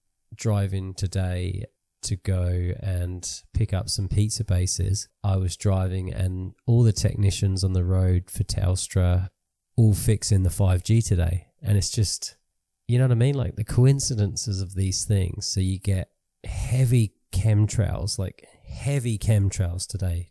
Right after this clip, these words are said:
so obvious. And then you get all the N B N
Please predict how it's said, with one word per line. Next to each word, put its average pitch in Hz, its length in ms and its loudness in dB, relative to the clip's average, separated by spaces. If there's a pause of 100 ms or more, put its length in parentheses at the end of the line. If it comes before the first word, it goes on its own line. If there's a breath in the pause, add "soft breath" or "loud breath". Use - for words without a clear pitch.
(120)
so 123 400 0
obvious. 87 520 0 (720 loud breath)
And 101 180 0
then 113 220 2
you 107 160 0
get 95 440 -2 (340)
all 117 180 6
the 107 160 6
N 104 160 4
B 98 160 4
N 95 240 2